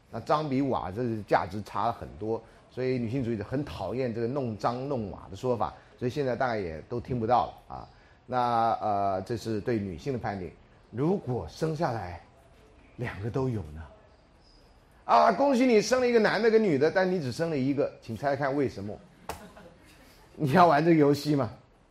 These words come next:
啊，通常医生好像碰到这种情况，如果很罕见，但是一定会碰到。碰到的话，他都会说，“呃，呃，这小孩现在有点问题，我们等他大一点的时候，我们再做处理。”为什么他有两个性的生殖器官，你会觉得这叫有问题？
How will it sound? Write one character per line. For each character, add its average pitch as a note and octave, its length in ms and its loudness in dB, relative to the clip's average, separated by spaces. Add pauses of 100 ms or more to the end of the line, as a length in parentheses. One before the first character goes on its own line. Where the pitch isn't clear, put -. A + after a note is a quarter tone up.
(200)
啊， A2+ 260 -2 (220)
通 F3+ 120 -4
常 E3 160 0
医 F3 140 0
生 F3 180 0
好 A#2+ 160 0
像 D#3 220 2 (100)
碰 F3+ 200 0
到 C#3 160 6
这 D#3 100 2
种 B2 140 0
情 A#2+ 200 -6
况， B2+ 280 2
如 C3 100 0
果 C#3+ 100 4 (140)
很 E3 160 2
罕 B2 240 2
见， C#3+ 240 2
但 C#3+ 100 -2
是 C#3+ 160 -4
一 E3+ 120 -4
定 E3 120 0
会 D#3 80 0
碰 C3 280 -4
到。 G#2 180 0 (260)
碰 F#3 200 0
到 D3 140 6
的 C#3 60 4
话， B2+ 280 4
他 C#3 120 2
都 D3+ 120 2
会 C#3 120 2
说 C3+ 260 0
，“呃， C#3 400 2 (120)
呃， C3 220 -2
这 C#3 80 -8
小 A#2 120 -4
孩 A#2 100 -2
现 C3+ 120 -4
在 - 20 -4
有 A#2+ 160 -2
点 A#2+ 140 -2
问 C#3+ 160 -2
题， G2+ 160 -6
我 C#2 100 -8
们 B2 100 -6
等 A2+ 140 -4
他 A#2+ 140 -4
大 D3 220 2
一 - 20 -2
点 G2+ 120 -4
的 G#2+ 40 -8
时 A#2 60 -4
候， G#2 40 -4
我 - 20 -4
们 G2+ 80 -8
再 - 120 -2
做 G#2 160 -6
处 B2+ 220 -6
理。” - 120 -8 (540)
为 B3 220 6
什 E3 120 0
么 E3 100 0
他 F3+ 200 2
有 F3 160 6
两 A#2 320 2
个 C3 80 -2
性 D#3 220 -4
的 C3+ 80 -2
生 D3+ 200 -4
殖 C3 120 -4
器 C#3 200 -2
官， C3+ 220 0
你 G#2+ 40 -4
会 C3 160 -2
觉 A2+ 120 -2
得 G#2+ 60 -4
这 B2+ 100 -4
叫 A2+ 140 -2
有 E2+ 160 -4
问 C#3 200 0
题？ F2 240 -8